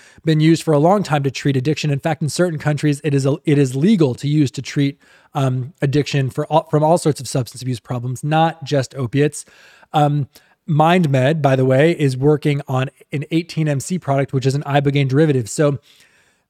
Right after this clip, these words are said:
you know, ibogaine is definitely something that's very powerful.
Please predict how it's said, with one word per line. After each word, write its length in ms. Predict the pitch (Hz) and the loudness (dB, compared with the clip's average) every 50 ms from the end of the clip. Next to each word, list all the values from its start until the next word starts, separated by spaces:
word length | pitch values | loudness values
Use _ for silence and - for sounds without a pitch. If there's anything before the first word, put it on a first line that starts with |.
| _ - | _ -2
you 80 | 202 165 | 0 2
know, 80 | 175 | 2
ibogaine 640 | - - 175 220 226 240 202 214 208 202 190 185 180 170 | 4 4 4 4 4 4 4 4 4 4 4 2 2 2
is 140 | 165 147 | 2 2
definitely 280 | 143 202 175 196 208 180 | 2 2 2 2 0 0
something 180 | - 180 175 165 | 0 0 0 0
that's 100 | 143 135 | 0 2
very 180 | 139 165 147 | 2 2 0
powerful. 760 | - - - 160 160 165 151 - - 160 156 151 147 135 | 0 0 2 4 4 4 2 2 2 2 4 4 2 0